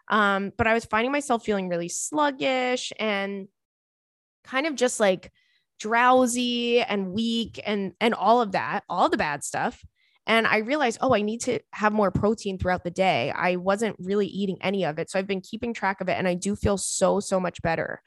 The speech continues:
So Happy Viking is everything you need in one plant-based shake: protein, vitamins, minerals, probiotics, prebiotics, fiber, electrolytes, and only two grams of sugar. Happy Viking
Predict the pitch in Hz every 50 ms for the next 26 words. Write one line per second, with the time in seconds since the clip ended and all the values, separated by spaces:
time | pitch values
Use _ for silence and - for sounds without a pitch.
0 | _ - - _ _ _ - - - 220 214 202 202 196 - 196 202 214 214 262
1 | 240 233 214 220 214 - 233 233 226 190 202 196 - - 196 196 214 - 226 220
2 | 214 208 190 202 208 247 - - 202 196 180 185 202 254 277 - - 240 240 220
3 | - - 190 214 - - - 262 269 226 190 - _ - - 226 262 269 - -
4 | 302 294 233 202 196 208 202 202 196 - - 202 220 240 247 233 226 - - -
5 | 269 294 320 262 202 175 165 165 185 - - - - - 359 381 480 440 247 180
6 | 180 170 156 165 170 180 - - - - 220 262 311 285 294 277 - 202 208 240
7 | - - 233 233 233 233 220 - - 185 - - 202 190 185 170 - - - 262
8 | 311 339 269 - 202 214 226 233 233 220 202 - - - 240 254 247 - - -
9 | _ _ - - - - - - 240 233 277 277 233 240 247 254 247 - 262 262
10 | 269 269